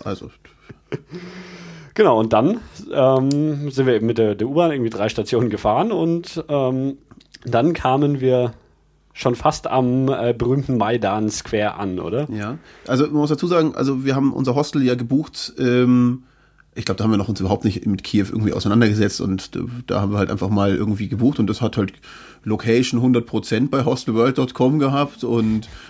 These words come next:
Speaker 1: uns noch nicht viel dabei gedacht, um jetzt rauszufinden, dass dieses, ähm, Hostel wirklich, äh, exaktamente direkt am, ähm, Main, also wenn wir zum Fenster rausgucken, sehen wir wirklich den Platz unten mit, äh, da steht ja immer noch diese Bühne und,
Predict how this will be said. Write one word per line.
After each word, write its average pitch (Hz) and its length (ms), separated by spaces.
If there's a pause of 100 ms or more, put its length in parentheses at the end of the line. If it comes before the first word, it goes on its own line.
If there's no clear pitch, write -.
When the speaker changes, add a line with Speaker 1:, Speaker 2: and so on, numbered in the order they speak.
Speaker 1:
uns 107 140
noch 110 80
nicht 110 160
viel 123 120
dabei 110 280
gedacht, 113 580
um 123 280
jetzt 113 160
rauszufinden, 127 420
dass 123 140
dieses, 117 400
ähm, 113 420
Hostel 120 320
wirklich, 117 380
äh, 110 160
exaktamente 131 1300
direkt 156 500
am, 127 340
ähm, 117 360
Main, 107 200
also 107 180
wenn 120 100
wir 120 60
zum 120 120
Fenster 156 240
rausgucken, 143 480
sehen 127 300
wir 127 180
wirklich 123 260
den 123 160
Platz 151 300
unten 151 440 (360)
mit, 117 360
äh, 113 200
da 107 100
steht 110 180
ja 104 40
immer 113 100
noch 110 120
diese 107 180
Bühne 151 520
und, 107 500